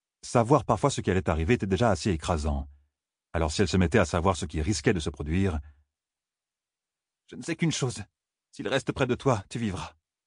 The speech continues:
S'il s'éloigne trop, et pendant trop longtemps, tu mourras. Et lui aussi. » J'ignore pourquoi j'ai vu quelque chose qui te concerne dans son aura, mais tu semblais en faire partie. Xuan eut un rictus glacé.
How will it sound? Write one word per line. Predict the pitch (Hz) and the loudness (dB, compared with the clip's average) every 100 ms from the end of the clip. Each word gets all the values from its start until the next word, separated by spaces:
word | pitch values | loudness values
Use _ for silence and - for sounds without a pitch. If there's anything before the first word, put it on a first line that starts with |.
| _ _ _ _ _ _ _ | _ _ _ _ _ _ _
S'il | - 69 | -18 -6
s'éloigne | 120 120 123 | -2 2 0
trop, | - 139 98 _ _ _ _ _ _ | 2 0 -2 _ _ _ _ _ _
et | 107 | -6
pendant | 127 120 | -4 -2
trop | 143 | 0
longtemps, | 117 - 120 87 _ | 0 0 -4 -6 _
tu | - | -2
mourras. | 117 104 92 90 - _ _ _ _ _ _ _ _ _ | 0 0 -4 -10 -14 _ _ _ _ _ _ _ _ _
Et | 98 | -10
lui | 98 | -6
aussi. » | 110 - - - _ _ _ _ _ _ _ _ _ _ _ | -6 -6 -12 -18 _ _ _ _ _ _ _ _ _ _ _
J'ignore | - 147 139 | -6 -2 0
pourquoi | 139 156 | 2 2
j'ai | 127 | 2
vu | 123 | 0
quelque | 127 131 | -2 0
chose | 143 131 | -2 -2
qui | - | -4
te | |
concerne | 120 123 131 110 | -2 0 2 2
dans | |
son | 104 117 | 2 0
aura, | 104 107 101 _ _ _ _ _ - | 0 -2 -8 _ _ _ _ _ -14
mais | 85 | -12
tu | |
semblais | 104 139 127 | -6 -2 0
en | 113 | 0
faire | 123 | -2
partie. | 131 - 104 - _ _ _ _ _ _ _ _ _ _ _ _ _ _ _ _ _ - | -6 -8 -12 -16 _ _ _ _ _ _ _ _ _ _ _ _ _ _ _ _ _ -6
Xuan | - 117 123 131 | 0 4 6 4
eut | 110 | 2
un | |
rictus | 98 104 127 101 | 0 0 -2 -2
glacé. | 82 76 - 67 65 | -2 -2 -4 -8 -10